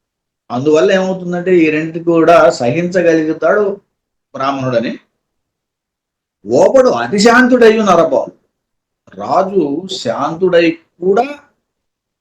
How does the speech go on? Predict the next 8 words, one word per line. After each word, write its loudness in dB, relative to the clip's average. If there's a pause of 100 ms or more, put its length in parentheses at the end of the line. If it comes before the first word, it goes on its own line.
(880)
ఓపడట, 2
సహించడట. -8 (1700)
ఈ 4
కారణంగా 4 (580)
శాపము 0
కరంపరింపలేము -2
అని -12
చెప్పాడు. -20